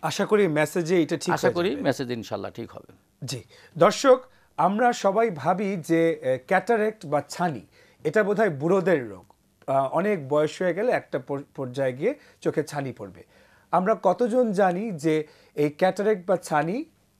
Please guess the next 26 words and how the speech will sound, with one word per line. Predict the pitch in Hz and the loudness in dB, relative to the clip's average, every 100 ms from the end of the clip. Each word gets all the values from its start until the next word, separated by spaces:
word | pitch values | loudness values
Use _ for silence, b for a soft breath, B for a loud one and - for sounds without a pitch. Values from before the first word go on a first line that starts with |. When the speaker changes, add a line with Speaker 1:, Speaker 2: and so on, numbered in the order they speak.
| _ | _
Speaker 1:
শিশুদেরও | - 233 - 208 165 | -8 -6 0 2 2
হতে | 101 - - | 0 -6 -16
পারে? | - - _ _ _ _ _ _ - | -16 -20 _ _ _ _ _ _ -4
এই | |
জানাটাকে | 139 156 165 196 190 | 2 4 2 -2 0
আরো | 180 | 0
সমৃদ্ধ | - 165 170 156 170 | 0 -2 -2 -2 -2
করবে | 165 151 | 0 0
আমাদের | 135 127 123 120 | 0 -2 -6 -8
বিশেষজ্ঞ | 135 139 - 104 98 | -10 -10 -10 -10 -14
চিকিৎসক, | - 80 - - | -20 -20 -18 -12
প্লিজ। | 160 131 - - b b b b - | -6 -6 -6 -20 b b b b 2
Speaker 2:
বড়দের | 147 185 214 | 4 4 2
ছানি | 220 - 165 180 | 0 -2 -2 0
হয় | 165 190 | -2 -2
সেটা | 170 151 | 2 2
আপনারা | 139 143 | 2 0
সবাই | 131 117 135 | -4 -2 -2
জানেন, | 135 107 107 135 | -2 -2 -4 -10
শিশুদেরও | - 190 185 226 247 | -10 -10 -8 -4 -4
কিন্তু | 226 190 - 139 151 - _ - | -4 -8 -4 -4 -4 -10 _ -18
ছানি | - 117 120 | -10 -8 -6
হয় | 117 165 - | -4 -4 -4
এবং | 160 - | -8 -4
এই | 208 | -6
ছানি | 208 - 175 170 123 - | -6 -4 -2 -2 -4 -6